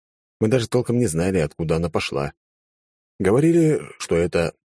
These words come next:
эхо войны древних. Правда, не стоит себя обманывать, думая, что раз древние, то сразу сильные маги.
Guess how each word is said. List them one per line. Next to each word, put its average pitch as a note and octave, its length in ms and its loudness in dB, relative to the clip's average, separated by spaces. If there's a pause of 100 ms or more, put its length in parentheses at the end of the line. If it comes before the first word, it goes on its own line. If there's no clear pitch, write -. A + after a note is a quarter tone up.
эхо B2+ 320 0
войны A#2+ 280 4
древних. A2+ 480 -4 (640)
Правда, F2 340 2
не E2+ 120 -2
стоит F2 260 0
себя F2+ 220 -2
обманывать, F#2+ 640 -2
думая, D#2+ 340 0
что - 180 -4
раз D#2 180 0
древние, F#2 560 0
то F2 160 -2
сразу E2 280 -2
сильные F2+ 360 -2
маги. D2 380 -4